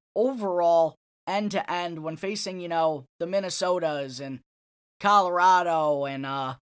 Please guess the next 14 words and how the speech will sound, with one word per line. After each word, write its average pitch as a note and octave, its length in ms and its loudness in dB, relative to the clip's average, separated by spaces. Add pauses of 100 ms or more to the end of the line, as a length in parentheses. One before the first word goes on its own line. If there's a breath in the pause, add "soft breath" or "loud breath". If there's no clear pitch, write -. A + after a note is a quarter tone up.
(240)
even B3 220 -4
the A#3+ 60 -2
games G3+ 300 -6
earlier G3 300 0
in F3 60 -4
the E3+ 40 -6
month E3+ 220 -4
against E3 320 -6
Vegas F#3 400 -4
and E3+ 100 -8
Anaheim, E3 540 -4 (240)
both F3+ 300 -4 (200)
teams F3+ 400 -8
there E3+ 320 0